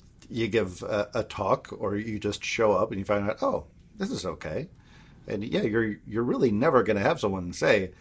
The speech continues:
"Oh, I read your thing and it was horrible," uh, provided you stay off of Hacker News and some parts of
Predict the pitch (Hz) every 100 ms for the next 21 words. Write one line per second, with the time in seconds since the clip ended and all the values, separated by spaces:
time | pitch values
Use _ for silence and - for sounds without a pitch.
0 | - - 139 123 113 120 131 113 117 -
1 | 143 131 110 113 104 170 156 101 95 123
2 | - - - - - - 104 104 - 123
3 | 117 117 104 104 - 110 101 95 87 -
4 | - 104 107 104 101 104 104 101 92 87
5 | - - - 101 101 92 - 87 85 -